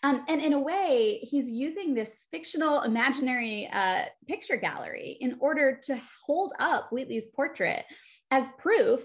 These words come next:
that the racial theories of white scientists of the time were invalid, because he's highlighting, um, a Black woman with a ninety degree facial angle. What was so intriguing for me about this was that he didn't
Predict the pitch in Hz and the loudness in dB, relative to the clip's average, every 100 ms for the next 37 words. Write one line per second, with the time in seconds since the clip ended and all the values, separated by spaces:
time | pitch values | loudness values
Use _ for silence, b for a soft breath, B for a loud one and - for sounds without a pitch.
0 | - 269 - - 208 262 233 240 302 285 | 2 4 2 -2 0 4 4 2 0 -4
1 | 285 247 254 247 190 185 226 220 214 226 | 0 0 0 -4 -8 -2 -2 -2 -6 -6
2 | 349 254 - 185 185 - 185 190 180 175 | -6 -6 -8 -8 -10 -10 -8 -6 -6 -6
3 | 170 - 339 - - 208 220 208 220 - | -2 0 0 -2 -8 -6 -6 -4 -8 -4
4 | 233 294 220 180 175 170 170 B B 240 | -2 2 2 0 0 -4 -8 B B 2
5 | 220 190 - - 247 214 254 311 247 381 | 2 0 -6 0 0 2 -2 -2 -2 0
6 | 233 196 196 208 208 - 220 185 175 190 | 0 -4 -4 -6 -6 -4 -4 -2 -6 -6
7 | 208 165 - 165 165 165 - 294 - - | -10 -12 -8 -6 -6 -6 -2 -2 -2 -10
8 | - - - - _ B B B B B | -10 -12 -16 -18 _ B B B B B
9 | 311 349 - 359 440 - 277 269 240 190 | -2 -2 2 2 2 0 0 2 0 -2
10 | 214 294 226 - 202 208 196 208 - - | -2 0 0 0 -4 -4 -4 -4 -4 -10
11 | _ - 277 415 | _ -2 -2 -2